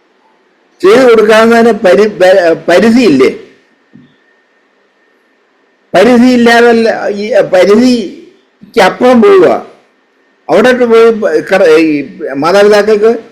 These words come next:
ഒന്നും ചെയ്തു കൊടുക്കാനായിട്ട് ഒക്കുകയില്ല. അതുകൊണ്ട് ആ നമ്മൾ കർത്താവിൻ്റെ കയ്യിലിരിക്കണം. കർത്താവിൻ്റെ കയ്യിൽ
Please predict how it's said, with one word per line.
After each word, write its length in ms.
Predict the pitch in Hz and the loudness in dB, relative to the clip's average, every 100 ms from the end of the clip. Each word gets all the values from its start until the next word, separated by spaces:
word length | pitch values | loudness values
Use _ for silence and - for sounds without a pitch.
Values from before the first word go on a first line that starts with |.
| _ - | _ -6
ഒന്നും 320 | 170 233 233 | -2 0 0
ചെയ്തു 240 | 226 208 | 0 2
കൊടുക്കാനായിട്ട് 500 | 214 202 202 190 165 | 2 2 0 0 -2
ഒക്കുകയില്ല. 540 | 165 190 165 120 - - _ _ _ _ _ _ _ _ _ _ _ _ _ - | -4 -2 0 0 -2 -10 _ _ _ _ _ _ _ _ _ _ _ _ _ -8
അതുകൊണ്ട് 580 | 151 196 311 302 208 190 - _ _ | -4 0 0 0 0 -2 -6 _ _
ആ 140 | 160 190 240 262 254 - - _ _ - | -6 -4 -2 -4 -6 -12 -20 _ _ -20
നമ്മൾ 460 | - 143 175 208 214 208 - | -8 -6 -2 -2 -2 -4 -6
കർത്താവിൻ്റെ 840 | 147 147 185 170 175 170 165 156 139 | -8 -8 -8 -6 -4 -2 -4 -4 -4
കയ്യിലിരിക്കണം. 1000 | 131 147 160 131 123 120 117 120 104 - _ _ _ _ _ _ _ _ _ _ _ _ _ _ _ _ _ _ _ _ _ _ _ - | -4 -2 -2 -2 -2 -4 -4 -6 -8 -16 _ _ _ _ _ _ _ _ _ _ _ _ _ _ _ _ _ _ _ _ _ _ _ -8
കർത്താവിൻ്റെ 520 | 143 139 202 214 214 | -6 -2 0 0 0
കയ്യിൽ 600 | 202 170 165 202 196 127 | 0 0 2 2 0 -4